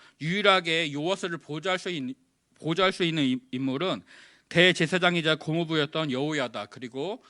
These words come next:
그의 고모였던 여호사부아 뿐이었습니다. 물론 여호야다는 요아스의 삶을 책임지고 돌보게 됩니다.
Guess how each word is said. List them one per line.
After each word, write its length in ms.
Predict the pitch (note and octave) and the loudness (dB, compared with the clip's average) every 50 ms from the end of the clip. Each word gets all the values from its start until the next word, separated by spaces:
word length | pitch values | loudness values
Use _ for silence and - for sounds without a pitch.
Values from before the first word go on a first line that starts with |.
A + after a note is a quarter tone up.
| _ _ _ _ _ - | _ _ _ _ _ -16
그의 240 | - E3 D#3+ D#3+ D3+ | -10 -6 -4 -4 -4
고모였던 720 | D3 - - D#3 F3 F#3 F3 D#3+ D3+ - C#3+ C#3+ D#3+ F3+ D3 | -4 -6 -10 -8 -6 -4 -4 -4 -4 -4 -4 -4 -4 -4 -4
여호사부아 640 | B2+ C3 C#3+ D3+ E3 - E3+ D#3 D3 C#3 B2+ A2+ A2 | -2 0 0 0 0 0 0 0 0 -2 -4 -4 -4
뿐이었습니다. 920 | - E3+ F3 F3+ F#3 E3+ D#3 - - C3+ B2+ A2+ G#2 F#2+ F2+ E2+ F2 - _ _ _ _ _ - - _ _ _ _ _ _ _ _ _ _ _ _ - D3+ | -6 -8 -8 -6 -4 -6 -6 -6 -8 -8 -8 -8 -8 -10 -12 -14 -16 -18 _ _ _ _ _ -20 -20 _ _ _ _ _ _ _ _ _ _ _ _ -2 0
물론 260 | F#3+ G#3+ A3 G#3 F#3+ | 6 6 6 8 8
여호야다는 640 | E3 E3+ F#3+ G3+ A3 G#3 G#3 F#3 G3 F3+ F#3 F3+ E3 | 8 10 10 10 10 8 8 6 6 4 4 2 2
요아스의 440 | D#3+ D#3 F3 F#3 G3 G3 G#3 F#3 F#3 | 4 6 8 8 8 8 6 2 4
삶을 280 | G3 F#3+ F3 F3 D#3 | 4 2 2 0 -2
책임지고 720 | D3 - - C4 C4 D4 C4+ B3 A#3 G#3+ D3+ C3+ C#3 D3 D3 | -2 -2 -6 -4 -4 -2 -4 -4 -4 -6 -6 -4 -4 -4 -4
돌보게 420 | - C#3 C3+ B2+ C#3 C#3 C3+ B2 | -4 -6 -4 -2 -2 -2 -2 -4
됩니다. 560 | G2+ - B2 C3 C3+ C3 A#2 G#2+ F#2 F#2 - | -6 -4 -4 -2 -2 -2 -2 -4 -8 -10 -12